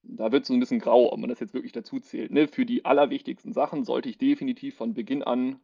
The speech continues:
relevant sein und entsprechend dafür sorgen, dass es in meinem Content vorkommt. Aber das ist auch ein fortlaufender Optimierungsprozess. Also in der Regel versteht ja ein Verkäufer im, äh, Zeitverlauf seiner Aktivität immer besser,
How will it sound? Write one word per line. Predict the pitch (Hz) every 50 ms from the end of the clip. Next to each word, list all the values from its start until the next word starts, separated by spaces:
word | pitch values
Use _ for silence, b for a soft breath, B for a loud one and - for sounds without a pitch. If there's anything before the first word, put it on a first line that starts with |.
| _ _
relevant | 117 113 113 107 98 110 123 123 107 -
sein | - 117 117 127 147 165 160
und | - -
entsprechend | - - - - - 120 135 120
dafür | 117 - -
sorgen, | 104 107 113 120 123 120
dass | 120 -
es | 117 107
in | 123
meinem | 123 120 120 117
Content | - 117 117 - 107 110
vorkommt. | - 135 139 - 143 139 143 135 B B B B B B B B -
Aber | - 117 117 117
das | 117 - -
ist | 113 - -
auch | - 127 127 120 - -
ein | 117 113 117 113 113 110 113
fortlaufender | - - 123 127 123 127 127 117 - 120 113 110
Optimierungsprozess. | 107 - 117 113 117 117 117 117 110 - - - 113 101 - 120 120 - -
Also | 123 107 101 104 104 - _ _ -
in | - 117
der | 107 113 107
Regel | 110 120 127 131 135 123 123 - - _ _ _ _ _
versteht | _ _ _ _ - 107 - - - - 127 139 143 -
ja | 127 117 117
ein | - 120 117
Verkäufer | - - 120 - - 127 135 131 - 127 123 123 123 123 - _ _ _ _ _ _
im, | _ 117 117 113 110 113 110 113 - - _ _ _ _ _ _ _ -
äh, | 107 101 98 107 104 107 - -
Zeitverlauf | - 131 143 135 - - 143 123 117 123 120 110 - - -
seiner | - - - 113 117 113
Aktivität | - - - _ - 110 107 107 - - 131 131 123 - _ _ _
immer | - 123 123 120 113
besser, | 98 104 127 - - 139 127 131 b